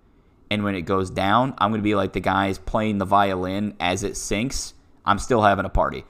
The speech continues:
And that's exactly what I did. Um, I had fun while the ship went down,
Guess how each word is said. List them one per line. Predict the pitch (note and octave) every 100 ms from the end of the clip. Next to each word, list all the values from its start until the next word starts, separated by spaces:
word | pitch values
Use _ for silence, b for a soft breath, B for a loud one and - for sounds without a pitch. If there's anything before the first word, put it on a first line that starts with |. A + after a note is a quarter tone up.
| -
And | D#3+
that's | G#3
exactly | F3 C3+ A2+ A2
what | G#2
I | G2
did. | - C#3 C#3 C#3 b b b b
Um, | F#2+ F#2+ F#2 F2+ F2+ F2+ - - _ _ _ -
I | G2+
had | A2+ A#2+
fun | B2+ A#2+ A#2 A2 - -
while | - F#2 G#2+
the | A2
ship | - A2 -
went | G2 D#2+
down, | F#2 F2+ F2+